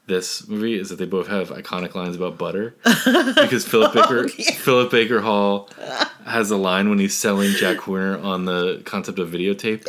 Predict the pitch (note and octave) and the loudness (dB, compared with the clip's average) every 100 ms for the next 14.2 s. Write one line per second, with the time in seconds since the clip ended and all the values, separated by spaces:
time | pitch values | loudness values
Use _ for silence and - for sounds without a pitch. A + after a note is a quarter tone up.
0 | C5 G#4 A#4+ A#4 G#2+ G2 G2 F#3+ - G#3 | -2 0 -2 -4 -4 0 -2 -4 -4 0
1 | D#3+ - - _ _ _ _ - G3 F#3+ | 0 -2 -12 _ _ _ _ -8 -2 -2
2 | B2+ - G2+ - A#2+ E3+ F3 F3 E3+ E3+ | -4 -8 -16 -4 -2 0 -2 -2 -2 -2
3 | D3+ D#3+ E3 - F2 F2+ G2+ G#3 C#4 C#3 | -2 -2 -2 -4 -6 -2 2 2 2 0
4 | C#3+ C#3+ C#3+ C#3+ C#3+ D3 A2+ G2 F3+ - | 0 0 -2 0 0 2 2 0 -2 -6
5 | - G3 A3 D#3 F3 G#3+ - G3+ A3 D#3 | -6 -2 0 2 0 0 0 0 2 2
6 | G3 G3+ F#3+ F#3 D#3+ C#3+ - C3+ D#3 B2 | 2 0 0 0 -2 -2 -2 0 2 2
7 | G2 F#2 F2 - - - - - - D5+ | 0 -2 0 0 0 0 0 0 0 -2
8 | - E5 - - D#5+ - D#5 - - - | 0 -2 -2 0 -2 0 -2 -2 -2 -2
9 | E3+ E3 D#3 A2 G2+ - F#2 G2+ G#3+ B3 | -2 -2 -2 0 -2 -6 -2 2 2 2
10 | - G4+ A4+ - - - - - - - | -2 4 4 6 2 0 -10 -12 -14 -16
11 | - G2 G2 G3+ - - - - - - | -8 -4 2 2 2 -4 -8 -8 -18 -20
12 | _ - - - - _ _ _ _ _ | _ -20 -20 -20 -20 _ _ _ _ _
13 | - - - - - G#3+ G#3+ G#3 A#2+ F#2+ | -10 -4 -2 0 4 6 6 4 0 -2
14 | D2+ - | -6 -14